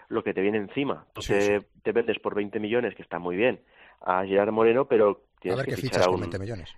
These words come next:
Speaker 1: tienes que fichar a un tío que te meta goles.
Speaker 2: Claro, con veinte millones complicado hoy. No, no,
Speaker 1: Van
Speaker 2: sí,
Speaker 1: a
Speaker 2: eso está
Speaker 1: vender
Speaker 2: claro.
Speaker 1: a, van a vender a Aaron Martín,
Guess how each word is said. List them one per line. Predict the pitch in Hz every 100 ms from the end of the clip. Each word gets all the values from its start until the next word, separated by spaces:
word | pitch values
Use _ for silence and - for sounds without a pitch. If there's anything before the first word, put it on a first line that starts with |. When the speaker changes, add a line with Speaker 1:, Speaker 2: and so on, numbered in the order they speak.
| - -
Speaker 1:
tienes | 117 107
que | 127
fichar | 135 110
a |
un | 101
tío | 104 104
que | 98
te |
meta | 95 92 92
goles. | 143 90 - -
Speaker 2:
Claro, | 95 - - -
con | 110
veinte | 117 117
millones | 120 120
complicado | 120 98 101 101
hoy. | 127 - 90
No, | 104
no, | 113
Speaker 1:
Van | 107 110
Speaker 2:
sí, |
Speaker 1:
a |
Speaker 2:
eso | 110
está | 107
Speaker 1:
vender | 110 110
Speaker 2:
claro. | 104 101
Speaker 1:
a, | 101 95 95 -
van | 107 110
a | 113
vender | 113 117
a | 104
Aaron | 104 110 110
Martín, | 104 - 135 120 95